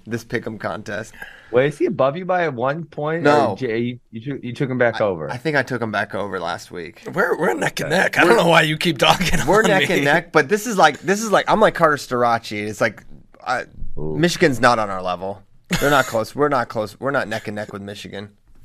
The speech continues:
Speaker 2: Oh, I didn't add last week's picks in. Hold on. Put them back in.
Speaker 1: All right.
Speaker 2: All right.
Speaker 1: How are we thinking Happel Swiderski goes? I can't, I think Swiderski is due for a win.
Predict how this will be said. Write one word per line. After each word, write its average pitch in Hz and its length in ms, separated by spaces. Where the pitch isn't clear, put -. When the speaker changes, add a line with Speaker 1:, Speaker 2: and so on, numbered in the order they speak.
Speaker 2:
Oh, 80 80
I 95 100
didn't 117 200
add 101 120
last 98 260
week's 92 140
picks - 320
in. 71 120
Hold 90 240
on. 73 240
Put 117 120
them 104 100
back 92 240
in. 78 260
Speaker 1:
All 104 120
right. 87 180
Speaker 2:
All 76 80
right. 71 280
Speaker 1:
How 160 180
are 196 60
we 180 100
thinking 175 320
Happel 156 460
Swiderski 123 480
goes? 98 160
I 147 140
can't, - 200
I - 80
think 247 140
Swiderski 165 520
is 113 160
due 135 220
for 113 200
a 101 80
win. 98 340